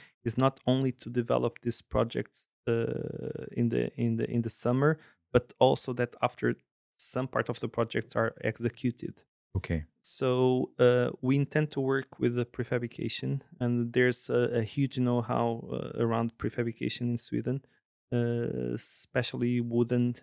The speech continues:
Speaker 2: Mm.
Speaker 1: wooden modular prefabrication.
Speaker 2: Yeah.
Speaker 1: So,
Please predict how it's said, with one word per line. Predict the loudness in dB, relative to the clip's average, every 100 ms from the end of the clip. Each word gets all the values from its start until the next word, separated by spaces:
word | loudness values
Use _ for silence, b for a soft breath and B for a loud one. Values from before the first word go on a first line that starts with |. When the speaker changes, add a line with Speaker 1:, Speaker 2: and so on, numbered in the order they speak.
| -4
Speaker 2:
Mm. | -2 0 2
Speaker 1:
wooden | 2 2 2 2
modular | 0 0 -2 -6
prefabrication. | -4 -6 -4 -4 -4 -6 -4 -4 0
Speaker 2:
Yeah. | 0 0 -6 -12
Speaker 1:
So, | -8 0 2 4 2